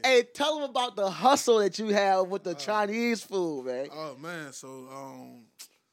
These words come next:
Speaker 2: shit, during the whole pandemic, um, I kept seeing a bunch of statuses on Facebook about people wanting Chinese food
Speaker 1: Mm-hmm.
Speaker 2: and looking for Chinese restaurants that was open.
Speaker 1: Mm-hmm.
Speaker 2: So, um, probably, like, a couple days after that, I'm like, "Shit, fuck it." I whipped up,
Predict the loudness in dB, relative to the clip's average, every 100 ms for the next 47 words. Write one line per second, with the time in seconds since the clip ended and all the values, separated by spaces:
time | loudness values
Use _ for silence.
0 | _ _ -18 -16 -14 -14 -12 -14 -14 -14
1 | -14 -16 -16 -14 -14 -14 -18 -16 -16 -14
2 | -16 -16 -18 -20 _ -20 -14 -14 -12 -14
3 | -16 -16 -20 -20 -20 -18 -18 -20 -20 -20
4 | -20 -20 -18 -20 -20 -20 -20 -20 -20 -20
5 | -20 -20 -20 -18 -18 -18 -18 -18 -16 -12
6 | -10 -10 -10 -12 -16 -16 -16 -20 -18 -16
7 | -16 -18 -20 -20 -20 -20 -20 -20 -16 -16
8 | -16 -20 _ _ -18 -14 -14 -16 -16 -14
9 | -14 -14 -18 -20 _ _ _ _ -20 -18
10 | -18 -20 -20 -20 -20 _ _ _ _ _
11 | _ -14 -12 -10 -12 -12 -12 -14 -18 _
12 | -20 -20 -18 -18 -18 -18 -18 -18 -20 -20
13 | _ -20 -20 -20 -20 -20 -20 _ -20 -20
14 | -20 -20 -20 -20 -20